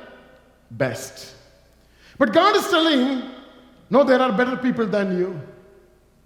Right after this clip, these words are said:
We think we are the best. But God tells us there are better people than you. And God wants us to have that mindset, and He wants us to value others above ourselves.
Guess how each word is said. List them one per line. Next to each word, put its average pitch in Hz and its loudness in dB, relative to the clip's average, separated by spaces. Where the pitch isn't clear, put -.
We 320 6
think 330 2
we 320 8
are 320 8
the 359 2
best. - 0
But 202 0
God 381 2
tells 349 2
us 302 -2
there 269 4
are 277 2
better 302 2
people 320 0
than 285 4
you. 359 6
And 294 2
God 370 4
wants 339 2
us 339 -4
to 330 -2
have 349 2
that 359 2
mindset, 302 0
and 269 4
He 339 4
wants 311 2
us 269 -4
to 262 4
value 359 6
others 240 4
above 226 4
ourselves. 202 -6